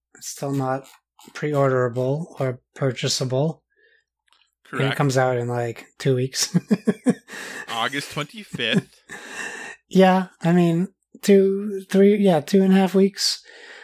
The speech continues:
Speaker 2: Yep, right
Speaker 1: Um,
Speaker 2: around the corner.
Speaker 1: uh, I did watch the, the Hitman, um, V R trailer. Looked interesting, but they didn't really show.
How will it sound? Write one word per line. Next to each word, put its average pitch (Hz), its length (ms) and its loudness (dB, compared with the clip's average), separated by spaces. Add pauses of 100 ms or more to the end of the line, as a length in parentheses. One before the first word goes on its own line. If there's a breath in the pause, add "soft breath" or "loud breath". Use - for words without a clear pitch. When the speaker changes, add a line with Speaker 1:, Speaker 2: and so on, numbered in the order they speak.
(320 loud breath)
Speaker 2:
Yep, 160 80 6
right 151 460 2
Speaker 1:
Um, 151 60 0
Speaker 2:
around 151 120 -4
the 156 60 -10
corner. 175 240 -8 (200)
Speaker 1:
uh, 156 260 2
I 160 120 0
did 214 180 2
watch 214 320 2 (300)
the, 165 380 2
the 156 100 0
Hitman, 185 720 0 (240)
um, 156 320 2
V 165 140 2
R 160 200 2
trailer. 156 380 0
Looked 143 260 -2
interesting, 185 600 4
but 170 120 2
they 151 100 0
didn't 151 220 -2
really 147 220 -2
show. 139 760 2